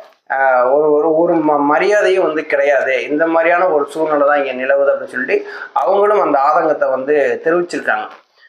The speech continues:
எடப்பாடி பழனிசாமியுடைய செயல்பாடு வர வர யாருக்கும் சரியில்லை அப்படிங்கிறது எல்லாத்துக்குமே நல்லா தெரியுது.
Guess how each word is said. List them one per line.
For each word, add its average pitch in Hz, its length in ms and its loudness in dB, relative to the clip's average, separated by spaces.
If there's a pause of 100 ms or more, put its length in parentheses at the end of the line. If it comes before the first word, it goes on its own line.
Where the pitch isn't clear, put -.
(160)
எடப்பாடி 214 460 0
பழனிசாமியுடைய 165 720 0
செயல்பாடு 143 680 0
வர 147 220 2
வர 143 300 2
யாருக்கும் 139 460 0
சரியில்லை 170 580 0
அப்படிங்கிறது 139 560 0 (100)
எல்லாத்துக்குமே 143 600 -2
நல்லா 131 540 0 (180)
தெரியுது. 139 460 -4